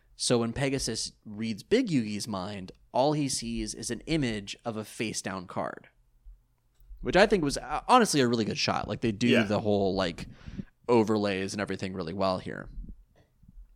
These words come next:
Speaker 2: That's pretty cool.
Speaker 1: Big Yugi, when Pegasus gets confused, Big Yugi explains that he is not Yugimoto,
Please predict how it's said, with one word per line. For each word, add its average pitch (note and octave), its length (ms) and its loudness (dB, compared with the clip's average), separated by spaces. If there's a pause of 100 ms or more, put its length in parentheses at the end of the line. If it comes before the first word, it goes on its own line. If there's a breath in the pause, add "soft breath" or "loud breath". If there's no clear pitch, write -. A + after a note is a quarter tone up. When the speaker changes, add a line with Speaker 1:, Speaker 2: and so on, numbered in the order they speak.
(160)
Speaker 2:
That's D3 120 -2
pretty A2+ 200 -4
cool. - 240 -12 (840)
Speaker 1:
Big G#3+ 280 6
Yugi, G#2+ 480 -2 (400)
when A2 140 -4
Pegasus A2 400 0
gets - 160 -4
confused, G2+ 500 -4
Big G3+ 240 8
Yugi A2 420 0
explains A#2 960 -2 (160)
that G#2+ 120 -2
he B2 540 0 (340)
is A2 220 -6
not D#3 320 2
Yugimoto, F3 760 0